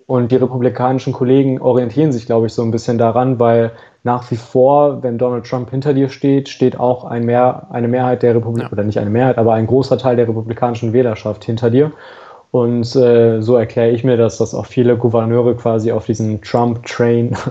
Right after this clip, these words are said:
Speaker 1: <laughs> so ein bisschen aufsteigen und sagen, ja, Trump sagt, es ist wieder in Ordnung, Sachen zu öffnen,
Speaker 2: Mhm.
Speaker 1: dann werde ich das auch mal tun. Und ich glaube, das geht Hand in Hand, wie du gerade sagst, dann auch mit diesem, äh, mit dieser Hoffnung, dass durch das Ankurbeln der Wirtschaft so viele Jobs frei werden,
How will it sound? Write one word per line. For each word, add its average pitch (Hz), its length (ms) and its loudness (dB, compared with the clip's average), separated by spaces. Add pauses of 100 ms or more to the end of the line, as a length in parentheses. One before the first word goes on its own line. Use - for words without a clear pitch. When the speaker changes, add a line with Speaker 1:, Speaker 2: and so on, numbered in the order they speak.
(140)
Speaker 1:
<laughs> - 260 -20
so - 140 -2
ein - 20 4
bisschen 117 240 2
aufsteigen 120 720 0
und 113 160 -6
sagen, 113 540 0 (520)
ja, 107 340 0
Trump 120 240 -2
sagt, 120 340 2
es 120 180 -2
ist 113 120 -4
wieder 117 140 2
in 113 80 -2
Ordnung, 123 400 0
Sachen 123 200 -2
zu 120 120 -2
öffnen, 160 320 0
Speaker 2:
Mhm. 156 40 -2
Speaker 1:
dann 135 460 -4
werde 123 140 2
ich - 80 -10
das 117 160 -4
auch 120 120 -4
mal 113 140 -4
tun. 127 320 -10
Und 107 280 -8 (200)
ich - 60 -20
glaube, 110 160 0
das 113 120 -2
geht - 160 -2
Hand 123 140 0
in 117 160 -2
Hand, 117 400 -4
wie 120 180 0
du 113 120 2
gerade 113 240 2
sagst, 113 340 0
dann 113 100 -6
auch 113 200 -4
mit 113 160 -4
diesem, 110 420 -2 (540)
äh, 110 320 4 (140)
mit 127 180 0
dieser 120 240 2
Hoffnung, 165 560 2
dass 127 200 -4
durch 120 160 -4
das 120 140 -8
Ankurbeln 135 520 0
der 123 140 -2
Wirtschaft 135 380 -2
so 151 140 -2
viele 160 160 2
Jobs 139 320 0
frei 127 280 -2
werden, 127 400 0